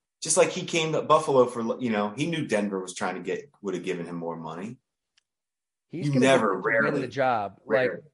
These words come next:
Speaker 2: he can say what he says. We both know how Tyrod Taylor is wired. He's, he's going to win. He's going in with the mindset to, to
Speaker 1: Yeah.
Speaker 2: win the job.
Speaker 1: It was,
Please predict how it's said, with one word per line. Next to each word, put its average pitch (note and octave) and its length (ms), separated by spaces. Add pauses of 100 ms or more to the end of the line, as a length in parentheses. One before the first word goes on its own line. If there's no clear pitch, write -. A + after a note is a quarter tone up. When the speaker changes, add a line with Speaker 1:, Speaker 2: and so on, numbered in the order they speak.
(120)
Speaker 2:
he E3+ 140
can E3+ 140
say D#3+ 240
what D3+ 140
he C3 80
says. D3 580 (720)
We D3+ 100
both D#3 300
know D3 80
how C3+ 140
Tyrod B2+ 520
Taylor A#2 540 (920)
is G2 140
wired. A2+ 400
He's, D#3+ 160
he's F#3 240
going F3 300
to E3+ 120
win. D#3+ 300 (220)
He's D#3 160
going D#3 260
in D3+ 160
with C#3+ 100
the C3+ 80
mindset B2+ 580 (520)
to, C#3+ 220
to D3 100
Speaker 1:
Yeah. A2+ 80
Speaker 2:
win C#3 320
the G2 80
job. E2+ 380 (120)
Speaker 1:
It C3+ 140
was, G#2+ 340